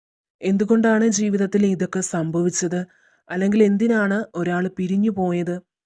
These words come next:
അങ്ങനെയുള്ള കാര്യങ്ങൾക്ക് ഒരു ക്ലാരിറ്റി ലഭിക്കുന്ന അവസ്ഥയാണ് കാണുന്നത്. അപ്പോൾ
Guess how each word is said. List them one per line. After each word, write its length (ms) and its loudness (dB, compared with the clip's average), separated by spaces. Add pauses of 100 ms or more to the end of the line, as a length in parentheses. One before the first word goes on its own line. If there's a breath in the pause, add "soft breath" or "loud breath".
(540)
അങ്ങനെയുള്ള 480 4 (120)
കാര്യങ്ങൾക്ക് 600 4 (220)
ഒരു 180 0
ക്ലാരിറ്റി 520 0
ലഭിക്കുന്ന 420 0 (180)
അവസ്ഥയാണ് 640 0 (380)
കാണുന്നത്. 520 -4 (880)
അപ്പോൾ 160 2